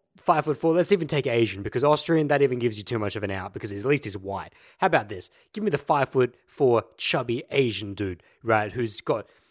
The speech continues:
no social acuity, no sho-, social understanding. In fact, let's make him forty years old as well. Let's take a forty-year-old, five-foot-four, chubby Asian dude. What you would expect would be the least, the least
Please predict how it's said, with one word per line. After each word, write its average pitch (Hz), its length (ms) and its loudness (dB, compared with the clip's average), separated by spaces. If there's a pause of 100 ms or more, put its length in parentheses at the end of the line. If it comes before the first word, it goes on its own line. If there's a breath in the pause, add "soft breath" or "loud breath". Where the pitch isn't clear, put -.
(140 soft breath)
no 151 300 4
social 135 400 4
acuity, 113 380 -2
no 143 260 4
sho-, 143 220 6
social 139 500 0
understanding. 113 500 -2 (240 soft breath)
In 123 100 -12
fact, 147 280 -4 (100)
let's 156 220 -2
make 147 280 4
him 127 60 -4
forty 120 320 4
years 110 220 2
old 104 200 4
as 98 160 -12
well. 104 220 -2 (220 soft breath)
Let's 147 120 0
take 170 160 2
a 107 60 -6
forty-year-old, 170 760 6 (120)
five-foot-four, 147 920 4 (200 soft breath)
chubby 135 480 2 (260 soft breath)
Asian 123 360 2
dude. 110 260 0 (220 soft breath)
What 151 180 -2
you 165 180 0
would 160 120 4
expect - 560 0
would 120 280 -6
be 143 140 0
the 127 160 -2
least, 190 640 0 (680)
the 143 220 2
least 185 760 2